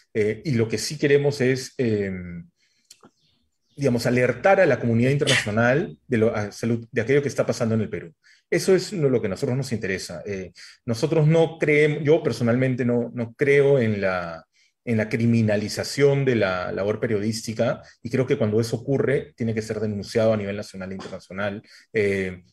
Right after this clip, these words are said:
pero simplemente como una alerta, ¿no? Como una alerta. Eh, ahora, el, la reacción de la comunidad internacional ha ido por delante de mis intenciones, así que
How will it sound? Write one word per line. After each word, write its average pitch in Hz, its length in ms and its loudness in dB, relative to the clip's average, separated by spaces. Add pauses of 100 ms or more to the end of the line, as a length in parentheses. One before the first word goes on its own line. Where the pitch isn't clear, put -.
pero 110 120 -2
simplemente 160 360 4
como 139 140 2
una 135 100 2
alerta, 120 480 2
¿no? 95 240 -12
Como 113 160 0
una 123 100 4
alerta. 113 600 0 (260)
Eh, 95 280 -6 (140)
ahora, 127 440 4
el, 107 480 0
la 127 160 0
reacción 120 440 2
de 180 100 6
la 170 60 6
comunidad 135 200 2
internacional 147 480 4
ha 147 80 8
ido 151 120 4
por 139 140 2
delante 139 380 4
de 131 60 2
mis 117 180 -2
intenciones, 113 560 0
así 110 140 -8
que 110 400 0